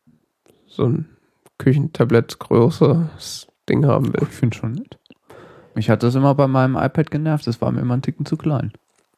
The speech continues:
Speaker 1: Mhm.
Speaker 2: wie ich das noch hatte. Aber es war auch kein Retina. Ich weiß nicht, wie es mit Retina ist. Vielleicht ist es da nochmal anders.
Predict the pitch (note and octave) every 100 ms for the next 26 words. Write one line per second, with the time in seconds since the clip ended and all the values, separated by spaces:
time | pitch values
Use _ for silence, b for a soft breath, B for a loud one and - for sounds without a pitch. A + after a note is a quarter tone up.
0 | - - A#2 - A2+ G#2+ G#2+ - G#2 G#2
1 | - - _ _ _ _ _ _ _ _
2 | _ _ _ _ _ _ _ _ B B
3 | B B B B G#2+ G#2 A2+ A2+ - G#2+
4 | G2+ A2 - G2+ G2+ A#2 A2+ - A2+ A2+
5 | - B2 A#2 A#2 B2+ B2+ C3 D3 - C#3
6 | C3+ - - A#2+ A#2+ C#3+ C#3